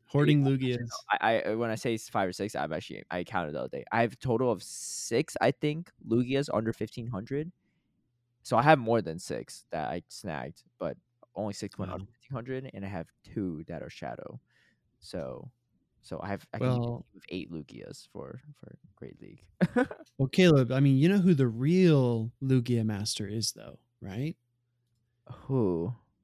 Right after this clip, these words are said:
Speaker 1: We were actually with them this past weekend.
Speaker 2: Wait, who's the real Lugia master?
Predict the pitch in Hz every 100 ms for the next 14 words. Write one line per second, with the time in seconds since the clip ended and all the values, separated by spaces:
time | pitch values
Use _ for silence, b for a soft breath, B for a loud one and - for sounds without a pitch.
0 | _ _ _ 127 147 170 196 - 156 123
1 | 165 - 101 82 - - _ - 127 -
2 | 120 110 113 - - 64 - _ _ _
3 | _ 101 - _ _ - 95 82 - _
4 | - _ _ _ _ _ _ 143 143 131
5 | 120 107 117 107 - - -